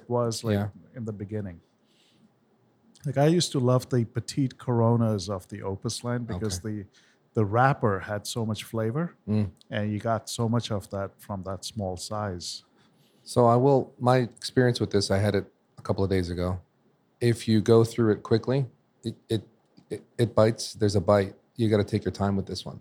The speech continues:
Speaker 1: Yeah, it's a
Speaker 2: So I
Speaker 1: smaller,
Speaker 2: slowed down.
Speaker 1: smaller
Speaker 2: I
Speaker 1: ring
Speaker 2: was, like, a
Speaker 1: gauge.
Speaker 2: ha-, halfway through the first third, and it was really catching up to me. So I'd slow down, and it became very enjoyable.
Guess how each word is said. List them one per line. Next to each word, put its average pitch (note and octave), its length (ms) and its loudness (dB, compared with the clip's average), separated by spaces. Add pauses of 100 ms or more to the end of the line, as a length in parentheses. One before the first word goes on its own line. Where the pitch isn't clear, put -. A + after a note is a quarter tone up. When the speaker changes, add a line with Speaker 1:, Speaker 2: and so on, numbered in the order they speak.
(140)
Speaker 1:
Yeah, G#3+ 180 -8
it's F#3+ 160 -12
a D3+ 40 -8
Speaker 2:
So C#3 220 2
I A#2+ 100 8
Speaker 1:
smaller, - 20 6
Speaker 2:
slowed C3+ 300 6
down. B2 200 8
Speaker 1:
smaller A#2 160 2
Speaker 2:
I A#2+ 40 6
Speaker 1:
ring C3 100 8
Speaker 2:
was, B2 160 6
like, B2 160 4
a A2 80 4
Speaker 1:
gauge. - 180 -10
Speaker 2:
ha-, B2+ 260 0
halfway D#3 440 2
through B2+ 160 0
the G#2+ 100 -2
first G#2+ 320 0
third, G#2 180 4
and G2 100 2
it G2+ 40 0
was F#2+ 180 -2
really F#2+ 300 0 (140)
catching G#2 360 2
up G2+ 120 2
to A#2+ 100 -6
me. A#2+ 120 0
So A2 140 -2
I'd G2+ 80 0
slow G2+ 220 0
down, F#2+ 300 0 (380)
and G2 120 -2
it G2 160 2
became F#2+ 320 -2
very F#2 380 2
enjoyable. F2 480 -10